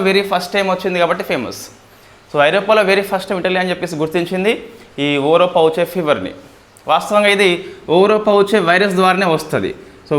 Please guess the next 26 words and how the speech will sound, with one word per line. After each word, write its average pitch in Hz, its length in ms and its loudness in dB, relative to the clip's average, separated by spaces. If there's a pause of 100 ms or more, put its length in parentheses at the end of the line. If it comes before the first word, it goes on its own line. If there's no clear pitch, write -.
(140)
ఓరే 185 220 4 (600)
పౌచే 175 360 4 (160)
వైరస్ 165 320 0
ద్వారానే 160 320 2
మనకి 208 260 2 (460)
వస్తది 180 340 0
కాబట్టి 170 240 2 (100)
ఈజీగా 156 280 -2 (100)
మనకి 143 240 -4 (260)
ఆ 123 120 -4
వైరస్ 139 260 0
పేరు 143 200 -2
గుర్తుపెట్టుకోవచ్చు. 135 680 -2 (560)
ఎలా 214 140 2 (220)
వ్యాప్తి 202 400 0
అంటే 190 220 0
మనకి 180 240 -4
స్ప్రెడ్ 170 280 -2
చేసేది 185 400 0 (460)
మస్కిటో. 185 440 0 (280)
So, 151 60 -4 (200)
చాలా 175 220 2 (100)
దోమలు, 190 340 2
in 180 120 -4
fact 180 180 -2 (240)
ఆ 165 40 0